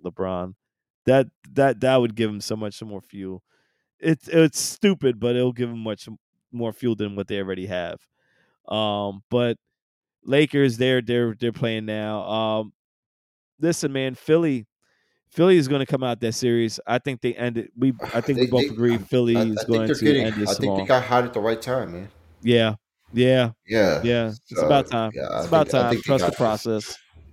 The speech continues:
Speaker 1: The pro-, the process, uh, you know, they had to get rid of Ben Simmons and a couple other guys, and Jimmy Butler at one point was part of the process,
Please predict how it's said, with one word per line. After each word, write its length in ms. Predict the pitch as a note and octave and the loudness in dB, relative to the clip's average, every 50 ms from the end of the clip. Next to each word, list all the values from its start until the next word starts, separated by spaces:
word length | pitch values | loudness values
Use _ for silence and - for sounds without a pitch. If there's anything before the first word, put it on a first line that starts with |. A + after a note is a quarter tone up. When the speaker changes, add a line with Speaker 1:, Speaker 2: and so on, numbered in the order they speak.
| - - _ - - - - - - - D#3 D3 - - - - - - - - _ _ _ _ _ _ _ _ _ _ _ _ _ | -20 -20 _ -20 -20 -20 -20 -20 -20 -20 -18 -20 -20 -20 -20 -20 -20 -20 -20 -20 _ _ _ _ _ _ _ _ _ _ _ _ _
Speaker 1:
The 60 | - | -6
pro-, 240 | _ C3+ B2+ C3 B2+ B2 | _ 2 2 2 2 0
the 80 | - B2+ | -4 -4
process, 480 | - D3+ D3+ D3+ C#3+ - D#3 C3 - | 0 2 2 2 0 -2 -6 -8 -6
uh, 100 | D3 F#2+ - _ _ _ _ _ _ _ _ _ _ | -8 -8 -8 _ _ _ _ _ _ _ _ _ _
you 120 | - C#3 C#3+ | -4 -2 0
know, 160 | C#3+ C#3 C3+ | 2 0 0
they 160 | A#2 C#3 C3 | 0 0 2
had 140 | C3 C3+ C#3 | 2 2 2
to 60 | C#3 | 2
get 180 | B2 C#3+ D#3 C#3+ | 0 -2 -2 2
rid 140 | D3+ D3+ D3 | 0 0 0
of 80 | C#3+ | 2
Ben 200 | A#2+ D3 D3+ D3 C#3+ | 0 2 2 2 0
Simmons 380 | - - D3 C#3+ D3 D3 C3+ C#3 | -4 -6 -4 -4 -4 -4 -4 -6
and 100 | D3 C#3 | -8 -6
a 20 | |
couple 240 | - D#3 C#3+ C#3 D3+ | -4 -4 -4 -2 0
other 180 | C3+ C3+ C3 C3+ | -2 -2 -2 -2
guys, 360 | B2 C3 C3 C3 C3 B2 A#2+ | -4 -2 -2 0 -2 -2 -4
and 100 | B2+ B2 | -6 -6
Jimmy 260 | A#2+ D#3 A3 C4 C4+ | -2 -2 0 0 0
Butler 360 | A3 F#3+ A#3 C#4+ D4+ - D#3 | 2 4 2 2 4 4 4
at 120 | C#3+ C3+ B2 | 4 4 2
one 180 | B2+ C3 B2 | 0 -4 -4
point 260 | - - B2+ B2 A2 | -4 -6 -6 -6 -4
was 120 | - A#2 - | -6 -8 -6
part 240 | _ B2 A#2 A2+ A2+ | _ -2 -2 -2 -2
of 60 | G#2+ | -4
the 60 | G#2+ | -8
process, 640 | G#2 - A2+ A2 G#2 G2+ - A2+ G#2+ A2+ C3+ - - | -8 -4 -4 -4 -4 -4 -6 -6 -6 -6 -6 -8 -14